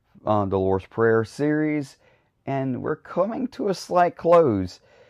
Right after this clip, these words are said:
And this is coming from Matthew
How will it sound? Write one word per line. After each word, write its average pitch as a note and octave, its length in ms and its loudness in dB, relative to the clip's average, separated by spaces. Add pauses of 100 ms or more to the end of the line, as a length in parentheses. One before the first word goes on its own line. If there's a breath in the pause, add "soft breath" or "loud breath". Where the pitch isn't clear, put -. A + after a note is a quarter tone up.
(920 soft breath)
And A#2+ 200 0
this C#3 200 0
is C3+ 100 -10
coming C#3 300 -4
from A2+ 300 0
Matthew A#2 560 -2